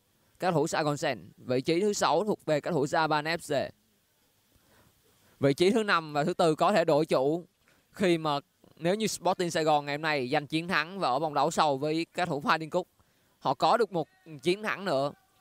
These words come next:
thì họ và Fighting Cup sẽ đổi chỗ cho nhau. Còn vị trí thứ ba thì đang thuộc về, nghiễm nhiên sẽ thuộc về các thủ Olympique de Sài Gòn.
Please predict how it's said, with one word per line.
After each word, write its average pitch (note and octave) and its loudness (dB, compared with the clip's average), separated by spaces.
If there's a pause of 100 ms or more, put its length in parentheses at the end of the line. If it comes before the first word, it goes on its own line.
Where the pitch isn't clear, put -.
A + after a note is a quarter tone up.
(580)
thì C3 2
họ C#3+ 2
và D3 0
Fighting D#3+ 0
Cup G3 -2
sẽ E3 -2
đổi D3 2
chỗ C#3+ 2
cho F3 -2
nhau. C3+ -2 (4000)
Còn C#3 4
vị C3+ 2
trí D#3 2
thứ F#3 2
ba C3+ 2 (380)
thì C#3+ 0
đang C#3 0
thuộc - -2
về, C3+ 0 (440)
nghiễm D#3+ -2
nhiên F#3+ 2
sẽ D3 -4
thuộc E3+ 0
về C#3 2
các E3 -2
thủ C#3 4
Olympique D3+ 2
de C#3 -2
Sài C3+ -8
Gòn. A2+ 0